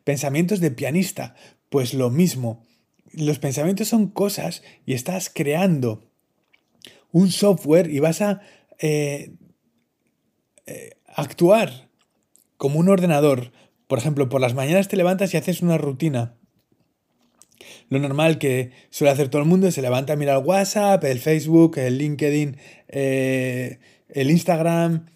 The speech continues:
el correo y si tiene algún mensaje de teléfono. Y luego ya empieza el día como ya incorporado a lo que ya conoce. Y es un día con los mismos pensamientos,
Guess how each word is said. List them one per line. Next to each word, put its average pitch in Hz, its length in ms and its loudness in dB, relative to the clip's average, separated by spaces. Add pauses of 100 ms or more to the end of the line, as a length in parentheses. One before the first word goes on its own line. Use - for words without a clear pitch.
(120)
el 135 220 -2
correo 180 720 6
y 160 100 4
si 147 140 -8
tiene 156 160 0
algún 151 140 2
mensaje 135 320 -2
de 131 80 0
teléfono. 117 460 -2 (360)
Y 151 520 2 (180)
luego 190 420 6
ya 160 280 2
empieza 143 360 -2
el 151 100 -2
día 185 220 2
como 131 320 -2
ya 143 220 -2
incorporado 139 760 0
a 131 60 0
lo 131 200 -2
que 131 200 -4
ya 131 180 -2
conoce. 139 520 -6 (280)
Y 135 100 -2
es 139 140 -2
un 156 140 2
día 135 540 -4
con 139 140 -2
los 123 140 0
mismos 135 260 -4
pensamientos, 220 1120 2